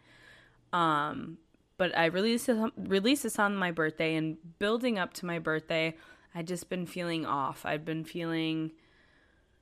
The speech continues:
sad, like, randomly sad, and nothing has been going on in my life. There's not, like, a certain event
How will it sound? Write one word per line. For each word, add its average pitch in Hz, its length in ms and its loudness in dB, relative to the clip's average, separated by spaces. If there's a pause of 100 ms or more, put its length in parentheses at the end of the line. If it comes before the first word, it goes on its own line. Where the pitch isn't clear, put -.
(460)
sad, 240 800 4 (420)
like, 165 260 -8
randomly 214 500 2
sad, 196 520 4
and 151 580 -2
nothing 175 720 0 (100)
has 156 460 0 (160)
been 160 200 0
going 147 240 0
on 160 140 4
in 151 60 2
my 151 120 -4
life. 143 320 -2
There's 156 260 -4
not, 151 320 0 (140)
like, 156 240 -6
a 147 160 -6
certain - 760 -2
event 151 600 -4